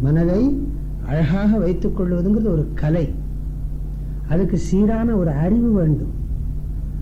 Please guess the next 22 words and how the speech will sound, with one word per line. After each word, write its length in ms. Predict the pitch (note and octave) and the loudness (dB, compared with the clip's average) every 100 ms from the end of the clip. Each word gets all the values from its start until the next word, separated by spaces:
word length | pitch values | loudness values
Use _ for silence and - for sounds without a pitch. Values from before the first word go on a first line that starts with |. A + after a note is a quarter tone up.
| - | -2
அப்படி 220 | C3+ D3 | 0 2
இருந்தாதான் 440 | E3 G3 G#3 B3 D#3+ | 2 2 2 2 2
மனசை 260 | F#3 F3+ | 0 0
நன்றாக 520 | D3+ C#3+ D#3+ F#3+ G3 D#3 | 0 2 2 2 2 2
வச்சுக்கொள்ள 420 | - D3+ D3+ B2+ | 0 0 0 -2
முடியும். 240 | - - - - - - - - - - | -4 -4 -4 -4 -4 -6 -6 -6 -6 -2
இல்லாட்டி 380 | D#3+ D#3 C#3 G#3+ | 0 0 0 0
அப்படியே 320 | D#3+ D3 F#3+ | 0 0 0
கல்லு 320 | D3+ D#3+ F3+ | 0 2 2
முள்ளுமா 440 | E3+ D#3 E3+ E3+ D#3 | 2 2 2 0 0
தான் 120 | G3 | 0
இருக்கும் 200 | D3 C3+ | 0 0
மனசு. 300 | B2 G#2+ - - - - - - - - - - - - - C#3 | 0 -2 -4 -6 -6 -6 -6 -6 -6 -6 -6 -6 -6 -6 -4 0
நன்றாக 400 | D#3+ G3 G#3+ G#3+ | 2 2 2 2
சீராக 460 | - G#3 A3 G3 | 2 2 2 2
வச்சுக்கொள்ள 500 | F#3+ D3+ - F#3 E3+ | 2 2 0 2 0
பழகிட்டோம்னா 680 | D3 D3+ F#3 F3 E3 F3+ G#3+ | 0 2 2 2 0 2 2
மனசு 400 | D3 E3+ - D3 - - | 2 2 2 0 -2 -4
அழகான 480 | B2+ D3+ D3+ F#3 G#3 | 0 2 2 2 2
ஒரு 360 | D#3+ C#3 D3 - - - - | 4 2 0 -4 -6 -6 -2
கார்டனா 520 | B2+ D#3 E3+ E3 F3 F3 | 0 2 2 2 4 4
மாறிடும். 380 | D3 C#3+ B2 - | 4 4 2 -2